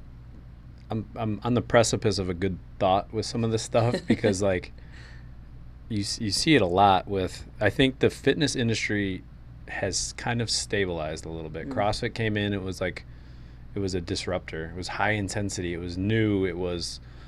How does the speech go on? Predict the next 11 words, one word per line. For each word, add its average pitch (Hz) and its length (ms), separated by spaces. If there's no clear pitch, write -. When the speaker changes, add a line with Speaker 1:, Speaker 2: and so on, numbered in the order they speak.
Speaker 1:
all 107 140
these 98 160
different 98 340
things. 104 340
And 95 120
really 113 220
what 98 140
you 95 100
had 95 180
before 107 440
it 92 160